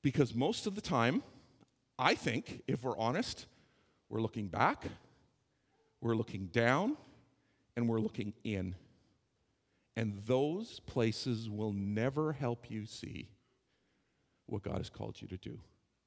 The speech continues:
who you really are, what your future really is.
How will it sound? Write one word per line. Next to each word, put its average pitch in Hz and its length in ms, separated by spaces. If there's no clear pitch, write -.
who 131 140
you 113 200
really 104 420
are, - 400
what 147 220
your 120 100
future - 680
really 92 400
is. - 360